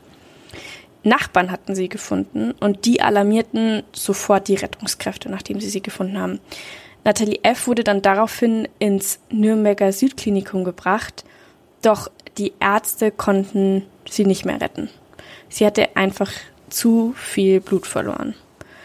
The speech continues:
Das Entsetzen daraufhin in Burg Farnbach war richtig groß natürlich. Burg Farnbach übrigens ist ein Ortsteil von Fürth.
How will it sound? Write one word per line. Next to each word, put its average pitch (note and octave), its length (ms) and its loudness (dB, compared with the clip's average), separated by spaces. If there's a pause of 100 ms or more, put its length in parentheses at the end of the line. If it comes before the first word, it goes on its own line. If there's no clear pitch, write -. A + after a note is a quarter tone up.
(260)
Das - 180 -2
Entsetzen G#3 560 -2
daraufhin G3+ 720 0 (480)
in G#3 180 0
Burg G3 240 0
Farnbach G#3+ 680 0
war F#3+ 280 2 (240)
richtig G#3+ 600 -2
groß G#3 280 0
natürlich. A#3 680 0
Burg G3+ 240 0
Farnbach A#3+ 400 2
übrigens G#3+ 400 0
ist - 160 -4
ein F#3+ 60 -4
Ortsteil F#3+ 440 0
von F#3+ 220 -4
Fürth. - 480 -2